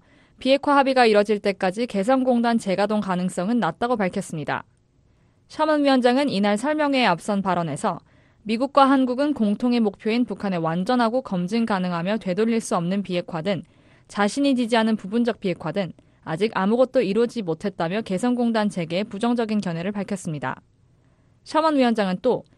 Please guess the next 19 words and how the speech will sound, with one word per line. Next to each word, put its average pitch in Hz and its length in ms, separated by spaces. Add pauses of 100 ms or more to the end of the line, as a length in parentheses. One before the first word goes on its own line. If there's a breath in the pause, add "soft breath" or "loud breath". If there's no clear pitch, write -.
(180 soft breath)
개성공단 254 640
근로자 208 380
임금 180 340
문제에 190 320
관한 180 280
우려도 165 280
현재로선 254 600
충분히 294 400
해소되지 285 420
않았다고 165 360
말했습니다. 156 640 (540 soft breath)
그러면서 214 640
개성공단 262 640
재개뿐 214 480
아니라 214 280
북한을 208 400
관통하는 185 600
한국, 262 520
중국, 214 380